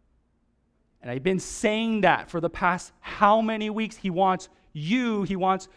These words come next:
your heart. He wants all of you, all of your struggles, all of your pain, depression and anxiety and discontent. He wants that.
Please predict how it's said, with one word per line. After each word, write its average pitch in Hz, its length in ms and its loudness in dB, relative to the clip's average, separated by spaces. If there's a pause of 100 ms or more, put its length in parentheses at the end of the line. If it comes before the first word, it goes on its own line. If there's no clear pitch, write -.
(160)
your 160 180 2
heart. 220 480 8
He 196 140 -4
wants 185 340 0 (540)
all 269 340 12
of 160 140 2
you, 156 460 -2 (240)
all 277 280 12
of 202 120 4
your 180 120 2
struggles, 170 720 -2 (360)
all 285 300 12
of 196 120 4
your 180 100 4
pain, 190 680 -4 (360)
depression 202 720 2
and 214 140 -2
anxiety 185 800 4
and 151 160 -2
discontent. 208 680 2
He 190 100 -2
wants 185 500 0
that. 104 340 -4